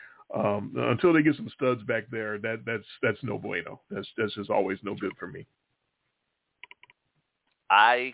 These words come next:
Speaker 2: can completely see what you're saying.
Speaker 1: Um, and then Denver,
Speaker 2: We definitely
Speaker 1: um,
Speaker 2: have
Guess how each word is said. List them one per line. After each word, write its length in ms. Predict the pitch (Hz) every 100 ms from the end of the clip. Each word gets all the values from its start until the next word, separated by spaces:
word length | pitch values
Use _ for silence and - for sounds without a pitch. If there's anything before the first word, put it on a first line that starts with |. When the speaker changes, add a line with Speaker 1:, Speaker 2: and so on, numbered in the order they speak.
| -
Speaker 2:
can 140 | 101
completely 520 | 95 95 - 127 120 123 -
see 100 | 110
what 120 | 107
you're 240 | - - 71
saying. 120 | 55 _ _ _ _ _ _ _ _ _ _ _ _ _ _ _ _ _ _
Speaker 1:
Um, 380 | - 107 104 110
and 160 | 113 113
then 180 | 110 107
Denver, 460 | 127 139 143 135
Speaker 2:
We 60 | 147
definitely 380 | 156 117 156 147
Speaker 1:
um, 40 |
Speaker 2:
have 160 | 147